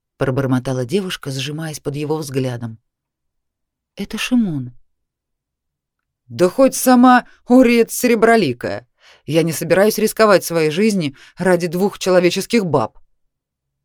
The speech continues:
«Но ведь ради Анкра рискнули?» «Да, потому что он был мне нужен, а они нет». Он замолчал,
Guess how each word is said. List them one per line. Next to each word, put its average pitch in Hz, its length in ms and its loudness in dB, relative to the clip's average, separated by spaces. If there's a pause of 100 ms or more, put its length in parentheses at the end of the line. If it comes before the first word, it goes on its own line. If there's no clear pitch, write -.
(540)
«Но 180 180 -6
ведь 185 220 -6
ради 185 380 -4
Анкра 131 520 -8 (240)
рискнули?» 208 680 0 (1040)
«Да, 127 480 0 (560)
потому 151 300 0
что 151 180 0
он 196 160 2
был 185 180 4
мне 151 220 0
нужен, 143 480 -4 (120)
а 151 140 0
они 160 180 0
нет». 151 380 -2 (1700)
Он 139 240 -6
замолчал, 135 800 -6